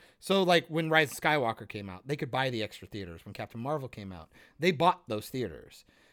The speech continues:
Uh, the whole point is, is that the theaters make their money on concessions. We know that, and all the amenities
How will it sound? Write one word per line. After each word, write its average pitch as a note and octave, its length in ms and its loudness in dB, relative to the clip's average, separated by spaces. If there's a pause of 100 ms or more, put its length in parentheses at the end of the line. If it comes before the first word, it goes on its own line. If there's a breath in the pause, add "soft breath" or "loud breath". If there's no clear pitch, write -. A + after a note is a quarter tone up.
(680 soft breath)
Uh, C#3+ 40 -2
the D3+ 120 0
whole E3+ 160 2
point G3 320 2
is, D3 220 2
is B2+ 160 -10
that C3+ 340 0
the B2 220 0 (120)
theaters D#3 560 0
make C#3 320 -4
their C#3 140 -4
money B2+ 440 -4
on G#2 220 -8
concessions. A2 640 -8
We G#2 100 -10
know A2+ 200 -6
that, D#2+ 260 -12
and A2 200 -6
all A2+ 220 -4
the A2 160 -6
amenities G2 640 -8